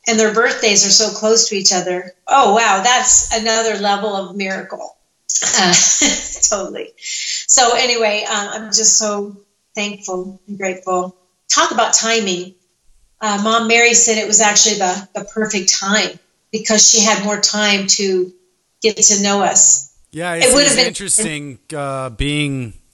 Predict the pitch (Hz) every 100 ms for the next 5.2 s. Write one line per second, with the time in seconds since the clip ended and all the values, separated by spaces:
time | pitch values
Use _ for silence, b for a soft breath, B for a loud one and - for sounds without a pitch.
0 | _ _ _ _ b b b b - 156
1 | 196 240 _ _ _ _ _ - 165 -
2 | 170 196 220 190 143 135 - 180 170 -
3 | - 160 160 156 _ _ _ 143 135 147
4 | - 190 202 175 143 143 165 143 135 123
5 | 135